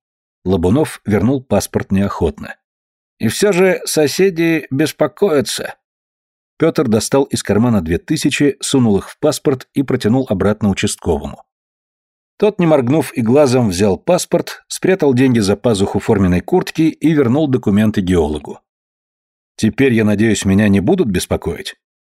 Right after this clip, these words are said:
Лобунов отдал честь и молча удалился. «Как ты с ним лихо!» — восхитился Марат. «Я уж было дрогнул. Не боишься ствол с собой таскать?» «Я более бдительный, чем волк», —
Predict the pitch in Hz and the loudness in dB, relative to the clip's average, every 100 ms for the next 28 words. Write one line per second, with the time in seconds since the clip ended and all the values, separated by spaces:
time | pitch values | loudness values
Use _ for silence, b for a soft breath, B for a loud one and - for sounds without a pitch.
0 | _ _ _ 180 110 156 165 - - 139 | _ _ _ 0 2 2 0 -2 -2 0
1 | 120 107 - 180 185 - - 113 104 123 | 2 0 0 0 0 -6 -2 2 4 4
2 | 131 - 127 113 104 90 78 - - - | 2 -2 -2 0 0 0 -4 -10 -12 -16
3 | _ _ _ _ _ _ _ - 95 80 | _ _ _ _ _ _ _ -6 -4 -4
4 | - 98 110 107 107 113 123 113 98 104 | -4 -4 0 2 4 2 2 2 0 -4
5 | 92 _ _ _ - 113 - 104 98 - | -6 _ _ _ -4 -2 -2 -2 -2 0
6 | 98 101 92 - - _ _ - 98 131 | 0 2 0 -4 -14 _ _ -2 0 2
7 | 113 135 151 120 123 135 131 107 - _ | 2 2 2 2 2 2 2 -2 -4 _
8 | _ _ _ _ - 95 131 196 - 123 | _ _ _ _ -2 2 2 2 0 -2
9 | - 120 92 - 104 87 104 - 90 - | 0 0 0 0 0 0 -2 -4 -6 -10
10 | - _ _ _ _ _ _ _ _ - | -14 _ _ _ _ _ _ _ _ -2
11 | 90 98 82 123 117 110 85 85 127 123 | 0 0 0 2 2 0 -2 0 0 2
12 | 110 110 104 - 98 90 107 101 - - | 2 2 0 0 0 2 0 0 -2 -16